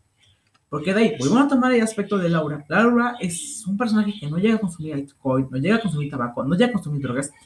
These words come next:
Y solamente tiene una amiga. Y su círculo social así se permanece en toda la película.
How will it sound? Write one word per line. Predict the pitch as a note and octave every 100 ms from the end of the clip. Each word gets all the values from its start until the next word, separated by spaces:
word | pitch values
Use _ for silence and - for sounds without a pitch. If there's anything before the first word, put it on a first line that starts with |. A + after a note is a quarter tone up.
| - - -
Y | G#3+
solamente | D4+ D#4 D4+
tiene | C#4+
una | C#4
amiga. | G#3 A3+ - - - -
Y | -
su | G3
círculo | A3+ B3 C#4
social | A#3+ B3 B3
así | A#3+ D4
se | D4 D4
permanece | B3 G#3 G3+ G#3+
en | G3+
toda | G#3+ G3+
la | -
película. | D#3+ - -